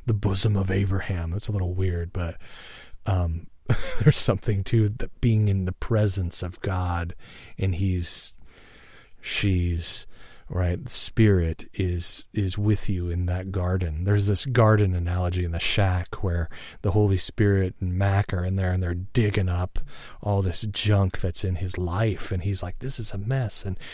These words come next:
she goes, "Oh, this is such an awesome," what? He called it a mess. It's a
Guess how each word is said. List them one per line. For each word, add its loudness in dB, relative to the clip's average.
she 0
goes, -2
"Oh, -8
this -8
is -4
such -8
an -12
awesome," -6
what? -2
He 4
called -4
it -2
a -4
mess. 2
It's -4
a 2